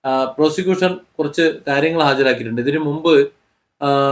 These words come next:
ഫോർട്ട് പോലീസ് സ്റ്റേഷനിൽ, അതുപോലെ പാലാൽ-, പാലാരിവട്ടം പോലീസ് സ്റ്റേഷനിൽ ഇതിൽ സമാനമായിട്ടുള്ള രണ്ട്,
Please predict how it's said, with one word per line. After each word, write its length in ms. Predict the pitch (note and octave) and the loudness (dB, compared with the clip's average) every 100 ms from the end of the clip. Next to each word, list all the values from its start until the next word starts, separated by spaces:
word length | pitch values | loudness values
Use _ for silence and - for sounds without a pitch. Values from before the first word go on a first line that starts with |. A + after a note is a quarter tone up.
| C3+ C3+ C3 - _ _ _ _ - | 0 -2 -6 -16 _ _ _ _ -2
ഫോർട്ട് 360 | E3 F#3+ F#3+ | 2 2 6
പോലീസ് 360 | A3 E3+ F3 D#3+ | 4 4 0 4
സ്റ്റേഷനിൽ, 440 | E3+ D#3+ D#3 D3+ | 2 2 0 0
അതുപോലെ 360 | D#3 C#3+ D3 D3+ | 0 0 0 0
പാലാൽ-, 540 | D3+ D3+ E3 F#3 G3 | 0 2 6 6 4
പാലാരിവട്ടം 640 | - D3+ E3 F#3+ F#3+ F3+ D3+ | 2 2 4 4 2 -2 -2
പോലീസ് 220 | C#3 A#2+ | -4 -4
സ്റ്റേഷനിൽ 360 | A#2 G#2+ F#2+ E2+ _ _ _ - | -6 -8 -16 -18 _ _ _ -6
ഇതിൽ 260 | D#3 F3 E3+ | -2 0 0
സമാനമായിട്ടുള്ള 840 | D3+ D3 D#3+ E3+ D#3 D3+ D3+ D3 | 0 0 0 0 0 -2 -2 -2
രണ്ട്, 380 | C#3 C#3 D3+ | -2 -2 -4